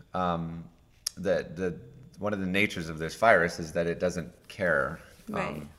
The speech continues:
Speaker 1: about privilege. And so the actual impact of the virus is a threat to anybody
Speaker 2: Right.
Speaker 1: equally. Um, and so I think there's something in the psyche there where it was like, "Oh,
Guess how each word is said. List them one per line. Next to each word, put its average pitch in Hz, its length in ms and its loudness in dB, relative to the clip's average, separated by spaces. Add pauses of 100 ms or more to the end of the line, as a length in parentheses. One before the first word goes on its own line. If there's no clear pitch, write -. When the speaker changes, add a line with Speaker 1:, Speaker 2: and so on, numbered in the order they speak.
(480)
Speaker 1:
about 87 320 4
privilege. 62 560 -4
And 90 120 -2
so 92 200 2
the 92 160 4
actual 98 320 6
impact 98 500 0
of 117 160 6
the 95 80 0
virus 76 500 0
is 90 160 -4
a 82 60 -2
threat - 540 0
to 80 240 -4
anybody 87 640 -4
Speaker 2:
Right. 208 360 -10 (120)
Speaker 1:
equally. - 420 -4 (480)
Um, 85 340 0
and 92 160 -2
so 98 140 4
I 92 60 8
think 117 320 0
there's 98 180 0
something 98 320 0
in 87 100 0
the 82 80 -4
psyche 107 380 2
there 80 260 4
where 82 160 4
it - 80 0
was 80 200 -4
like, 76 340 0
"Oh, 80 380 -2